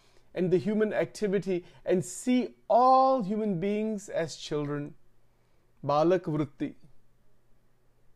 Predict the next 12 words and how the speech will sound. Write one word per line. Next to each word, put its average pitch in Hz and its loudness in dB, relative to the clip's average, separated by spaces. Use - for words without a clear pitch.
In 170 0
Swamini 190 0
Vato, 175 0
Gunatitanand 170 -4
Swami, 143 -6
he 165 -2
has 170 2
mentioned 160 -6
that 175 -2
when 170 0
the 190 -2
sages 214 0